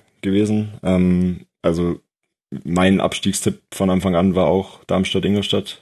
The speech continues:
Ähm, daher wenig Überraschung für mich am Ende. Aber, ähm, ich glaube einfach, dass wir letzte Saison eine unglaublich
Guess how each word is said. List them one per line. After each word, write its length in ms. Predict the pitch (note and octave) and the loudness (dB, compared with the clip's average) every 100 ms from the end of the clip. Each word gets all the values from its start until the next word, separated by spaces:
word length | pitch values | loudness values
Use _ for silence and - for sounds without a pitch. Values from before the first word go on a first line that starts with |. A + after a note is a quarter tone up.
| - - | -12 -6
Ähm, 340 | F2 E2+ E2+ - _ | -4 -4 -6 -12 _
daher 400 | - E2+ F2 F2 D#2 | -4 -2 0 -2 -4
wenig 420 | - F2+ F#2 F2 | 0 2 2 2
Überraschung 500 | F#2 F2+ F2+ G2 F#2 | 2 2 0 -2 -4
für 80 | F#2+ | -4
mich 180 | G2 | -4
am 80 | G2+ | -2
Ende. 300 | E2+ G2 F2+ | 0 0 0
Aber, 320 | D#2+ F2+ F2 E2 _ _ _ _ _ _ _ _ _ _ - _ - | 0 0 0 -4 _ _ _ _ _ _ _ _ _ _ -20 _ -2
ähm, 400 | F2 F2+ E2 C2+ - | 0 2 0 -6 -10
ich 160 | - | -6
glaube 200 | - F2+ | 0 2
einfach, 200 | F#2 F2 | 2 0
dass 160 | F2+ - | -2 0
wir 80 | F2 | 2
letzte 360 | F#2 - G2+ | 0 0 0
Saison 520 | F2+ F2+ F#2 F#2 F#2 | 2 2 2 0 0
eine 160 | E2+ E2 | -4 -2
unglaublich 880 | F#2 F#2 F2+ E2+ F2+ F2 - - | -2 0 0 0 0 -2 -4 -20